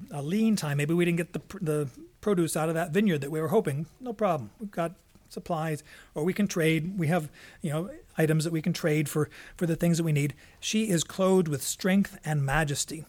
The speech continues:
Again, talking about the, the excellent wife or the, the, um, strong, mighty woman that she is, the strength that she has physically or personally, the majesty that she has, the ability, the,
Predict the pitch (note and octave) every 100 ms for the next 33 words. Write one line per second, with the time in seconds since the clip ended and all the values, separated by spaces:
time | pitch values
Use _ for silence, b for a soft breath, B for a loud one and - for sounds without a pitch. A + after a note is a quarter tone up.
0 | B B B B - C#3+ F3 A2 - -
1 | C#3 C#3 C#3 C3+ C#3 C3 C#3 D#3 - F3+
2 | - F3+ E3 - C#3+ E3+ D#3+ - A2 A2
3 | A#2 B2+ A2+ A#2 F3+ _ - A#2 G2+ G2+
4 | B B B B - - - F3 F3+ D#3+
5 | D#3 F3 D#3 D#3+ D#3 - E3 C#3+ D3+ C#3+
6 | B B B C3 B2+ - F3 F3 F3 E3
7 | B2+ D#3+ C#3 - - - F3 D#3+ E3 D#3
8 | - F3 - D3+ D3 B B B C#3+ D#3
9 | D3 D#3 A#3 A3+ - D#3 C3+ A#2+ C3+ A2+
10 | G2 - F3 F3 D3+ G#3 G3 D#3+ D3